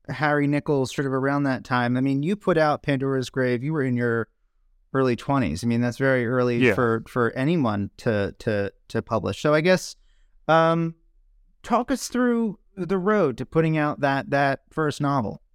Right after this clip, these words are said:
Speaker 2: Well, I actually had been working with, uh, I'd actually been working with Nichols for even longer. I've probably been working with Nichols since, phew, I was probably in my mid-teens, really, and we'll,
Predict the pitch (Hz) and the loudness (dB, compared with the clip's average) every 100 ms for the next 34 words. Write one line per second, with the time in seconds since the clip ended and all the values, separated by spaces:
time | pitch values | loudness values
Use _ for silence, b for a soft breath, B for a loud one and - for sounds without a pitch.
0 | _ _ _ 185 214 240 233 - 185 190 | _ _ _ 0 2 2 0 0 2 2
1 | 185 180 226 - 240 196 156 143 131 135 | 2 2 0 -2 2 2 2 0 0 0
2 | 123 139 131 135 120 110 113 117 113 - | 0 0 -2 -2 -2 0 0 0 -2 -4
3 | 127 113 104 98 101 - 127 156 175 175 | 0 2 2 0 -2 -2 0 0 -2 -4
4 | 160 127 131 - 107 - 110 107 107 98 | 0 0 0 -2 -4 -2 -2 -2 -2 -4
5 | - - 110 110 104 98 101 104 98 92 | -4 0 2 2 0 0 0 0 -2 -6
6 | - - 127 - 185 180 151 120 113 117 | -4 -2 -2 -2 -2 0 0 0 0 0
7 | 120 - 110 101 110 107 - 104 98 - | 0 -2 -2 -2 -2 -4 -2 -2 -2 -6
8 | - - - 107 98 - - - - 139 | -8 -6 -2 -2 -4 -6 -8 -8 -2 -2
9 | 113 - _ _ _ - - 107 - - | -2 -10 _ _ _ -8 -2 -2 -2 0
10 | 120 113 110 101 101 98 95 95 95 101 | 2 4 2 0 0 0 0 -2 -2 -2
11 | 98 - 107 104 92 - - - _ _ | -2 -4 -4 -2 -4 -6 -12 -16 _ _
12 | - _ - 117 110 98 101 110 110 | -20 _ -4 0 2 2 0 -2 -4